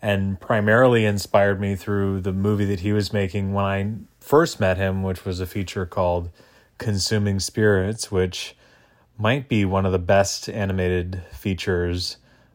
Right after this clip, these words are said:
uh, of all time. It's incredible. It's really good. I can't recommend it enough. And he's been making a new feature called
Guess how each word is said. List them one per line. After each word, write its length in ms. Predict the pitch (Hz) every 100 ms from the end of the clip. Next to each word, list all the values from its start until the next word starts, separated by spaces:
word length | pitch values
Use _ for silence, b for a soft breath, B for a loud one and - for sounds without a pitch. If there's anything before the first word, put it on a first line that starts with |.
| -
uh, 320 | 98 90 92
of 140 | 92 95
all 160 | 92
time. 600 | 90 - 101 92 90 104 120
It's 280 | 110 - - -
incredible. 680 | 98 90 101 98 87 85 98
It's 180 | 110 -
really 220 | 90 90
good. 400 | 90 85 85 113
I 140 | 110
can't 260 | - 98 101
recommend 400 | 90 98 90 90
it 140 | 92 -
enough. 600 | 98 92 90 90 - - _ b b b b -
And 180 | 110 107
he's 460 | 117 117 117 107
been 220 | 101 107
making 260 | 101 95 104
a 60 | 98
new 300 | 98 95 90
feature 520 | 95 90 - 90 87
called 640 | - 92 87 87 87 87